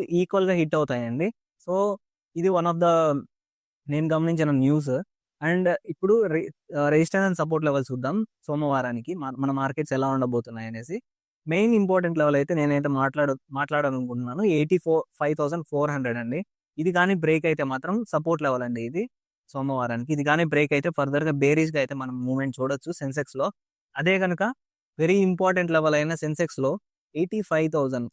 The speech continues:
ఈ ఎయిటీ సిక్స్ థౌజండ్ కానీ బ్రేక్ చేస్తే మాత్రం ఫర్దర్‌గా చాలా దూరం అయితే మార్కెట్ సెన్సెక్స్ అయితే వెళ్తుందని నేను భావిస్తున్నాను. So, రెసిస్టెన్స్ లెవెల్ అయితే ఎయిటీ సిక్స్ థౌజండ్, ఇది బ్రేక్ అయితే చాలా దూరం వెళ్తుందండి మార్కెట్.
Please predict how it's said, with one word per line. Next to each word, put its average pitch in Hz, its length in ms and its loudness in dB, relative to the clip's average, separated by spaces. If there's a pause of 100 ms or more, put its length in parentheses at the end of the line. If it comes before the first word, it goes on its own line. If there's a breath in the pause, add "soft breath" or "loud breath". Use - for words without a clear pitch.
(160)
ఈ 156 120 -6 (100)
ఎయిటీ 185 340 2
సిక్స్ - 300 -6
థౌజండ్ 139 480 -2
కానీ 127 240 -2
బ్రేక్ 127 300 0
చేస్తే 127 240 -8
మాత్రం 123 340 -4
ఫర్దర్‌గా 147 560 2 (220)
చాలా 156 280 4
దూరం 147 240 2
అయితే 135 220 -4
మార్కెట్ 127 380 -6
సెన్సెక్స్ 135 400 -8
అయితే 127 180 -8
వెళ్తుందని 127 480 -6
నేను 139 180 -6
భావిస్తున్నాను. 127 640 -4 (540)
So, 175 120 0
రెసిస్టెన్స్ 170 460 2
లెవెల్ 160 200 6
అయితే 147 160 2
ఎయిటీ 147 240 2
సిక్స్ 160 200 -2
థౌజండ్, 147 340 0
ఇది 185 160 0
బ్రేక్ 147 280 0
అయితే 151 220 0
చాలా 143 260 0
దూరం 139 240 0
వెళ్తుందండి 120 440 -4
మార్కెట్. 123 440 -8